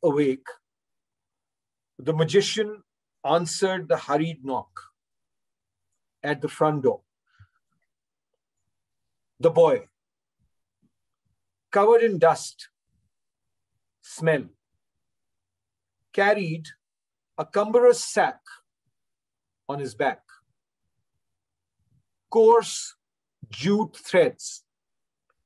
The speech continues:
interwoven, a flexible metal strip looped round the mouth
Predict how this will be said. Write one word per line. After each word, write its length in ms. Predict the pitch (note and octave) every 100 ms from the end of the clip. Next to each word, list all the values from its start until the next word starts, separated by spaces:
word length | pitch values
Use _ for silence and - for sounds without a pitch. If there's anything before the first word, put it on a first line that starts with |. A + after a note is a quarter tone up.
| _
interwoven, 680 | G#3+ A#3+ B3 E3 E3 B2 G#2+ - _ _ _ _ _ _ _ _ _ _ _ _ -
a 60 | C#3
flexible 840 | - G#3 G#3 - G3+ G#3+ G#3+ G#3 -
metal 480 | D3 E3 F3 F#3+ F3+
strip 400 | - F3 - _ _ _ _ _ _ _ _ _ _ _ _ -
looped 540 | D#3+ G3+ - - - _ _ _ _ _ _ _ _ _ _ C3+
round 420 | C#3+ F3 G3 F3+
the 100 | E3+
mouth 540 | D#3 E3 G3 - -